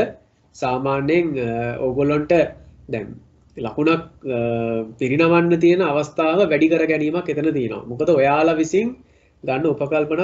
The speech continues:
පැහැදිලි කරලා ලියනකොට බලන කෙනෙකුටත් පැහැදිලිව තේරෙනවා මේ කෙනා මේ හොඳ පැහැදිලිව උත්තරයක් ලියලා තියෙනවා කියලා.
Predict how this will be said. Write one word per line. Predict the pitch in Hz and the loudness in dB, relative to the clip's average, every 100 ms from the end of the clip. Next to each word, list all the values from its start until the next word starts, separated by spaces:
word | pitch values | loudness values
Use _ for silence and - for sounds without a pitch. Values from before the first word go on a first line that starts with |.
| 185 | -2
පැහැදිලි | 147 143 151 151 | -2 0 0 0
කරලා | 151 160 | 2 2
ලියනකොට | 139 135 151 185 | 2 2 2 2
බලන | 139 135 175 | 2 0 0
කෙනෙකුටත් | 175 160 151 147 143 | 0 -2 0 -2 -4
පැහැදිලිව | 123 135 135 127 | -4 -2 -2 -2
තේරෙනවා | 123 113 120 202 - - _ _ - | -2 -2 0 0 -2 -12 _ _ -8
මේ | 131 135 | -4 -2
කෙනා | 143 143 190 - _ _ _ | 0 0 -2 -4 _ _ _
මේ | 120 113 117 117 | -8 -6 -2 -2
හොඳ | 117 139 156 | -2 -2 0
පැහැදිලිව | 147 135 143 156 170 | 0 0 0 2 2
උත්තරයක් | 143 147 170 175 | 2 0 -2 0
ලියලා | 151 147 | 0 2
තියෙනවා | 139 113 104 | 0 -4 -6
කියලා. | 98 98 | -8 -8